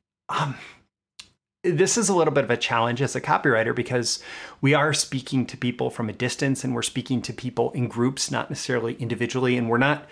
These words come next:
it's not a two-way conversation, but we can still tap into these things, uh, recognize that there are certain aspects of our audience that are consistent, right?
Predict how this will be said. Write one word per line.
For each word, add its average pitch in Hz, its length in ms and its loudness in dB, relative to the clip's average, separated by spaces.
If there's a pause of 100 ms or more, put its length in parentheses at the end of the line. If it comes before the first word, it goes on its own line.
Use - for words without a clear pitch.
(360)
it's 151 160 2
not 175 160 4
a 160 80 4
two-way 143 320 2
conversation, 123 960 -2 (1000)
but 135 340 2 (420)
we 151 140 4
can 175 460 0
still 135 520 0
tap - 360 0
into 139 320 0
these 110 320 -10
things, 123 640 -8 (260)
uh, 117 320 -4
recognize 139 760 0
that 139 120 -8
there 123 140 2
are 117 60 -4
certain 143 460 -4
aspects - 680 -10 (100)
of 127 400 0 (140)
our 117 600 0 (680)
audience 127 540 0
that 123 200 -2
are 117 180 2
consistent, - 840 -6 (340)
right? 117 320 -4